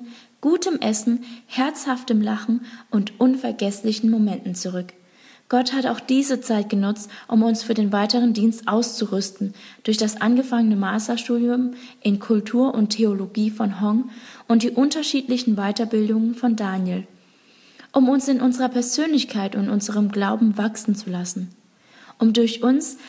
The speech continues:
andere in Gottes Namen zu ermutigen, aber auch, um uns durch andere zu segnen. Wir sagen von Herzen Danke. Danke, Gott, dass du uns liebst und einen guten Plan mit unserem Leben hast.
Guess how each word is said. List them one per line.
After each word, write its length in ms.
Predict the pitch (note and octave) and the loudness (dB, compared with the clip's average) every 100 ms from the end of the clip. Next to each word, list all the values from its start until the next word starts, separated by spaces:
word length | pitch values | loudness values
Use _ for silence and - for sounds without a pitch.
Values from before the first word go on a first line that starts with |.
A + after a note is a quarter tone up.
| - - | -20 -8
andere 440 | G#3+ B3+ C4+ C4 | 0 2 2 2
in 200 | B3 G#3+ | 2 0
Gottes 400 | G#3+ A3+ C4 B3+ | 2 0 0 0
Namen 260 | A3+ A3 A3 | 0 2 0
zu 140 | A3 | 0
ermutigen, 680 | A3+ G#3 A#3 A#3 G3 F3+ F3+ - _ _ _ _ _ | 0 2 2 2 -2 -4 -8 -12 _ _ _ _ _
aber 260 | G3+ G#3 G#3 | -2 0 0
auch, 380 | G#3 G#3+ A3+ - - - | 0 0 -4 -10 -20 -2
um 160 | A#3 A3 | 0 2
uns 340 | B3+ C#4+ - | 2 2 0
durch 300 | A3 G#3 - | -4 -4 -2
andere 360 | G#3+ G#3+ G3 G3 | 0 0 -2 -6
zu 160 | - | -4
segnen. 760 | F#3 - G#3+ G#3+ G#3+ F3 F3 F3+ _ _ _ _ _ _ _ _ _ _ _ _ _ _ | -2 0 0 -2 -4 -6 -6 -10 _ _ _ _ _ _ _ _ _ _ _ _ _ _
Wir 100 | C4+ | 0
sagen 360 | C4+ C#4 B3+ A#3+ | 2 2 2 2
von 180 | A#3+ G#3 | 0 -2
Herzen 600 | G3+ G#3 G3+ A3 G#3+ - | 0 -2 0 0 0 0
Danke. 500 | G3 F#3+ F#3 G3 F#3 - _ _ _ - | -4 -2 -4 -8 -12 -16 _ _ _ -2
Danke, 340 | A3+ B3 B3+ | 2 2 0
Gott, 340 | - G3 G3 | -4 -6 -4
dass 200 | G#3+ G#3+ | -2 0
du 80 | G#3+ | 0
uns 260 | A3 G#3+ - | -2 -2 0
liebst 380 | A3+ C#4 - A#3 | 0 0 0 -2
und 100 | A3 | 0
einen 200 | G#3+ G3+ | 0 0
guten 340 | A#3+ B3 A#3+ | -2 -2 -2
Plan 260 | A3 A3 A3 | 0 2 2
mit 100 | G#3+ | 0
unserem 360 | G#3 G3+ G#3 | -4 0 0
Leben 340 | F#3+ F#3+ F#3+ F#3 | 0 -2 -4 -6
hast. 300 | F3+ - | -8 -10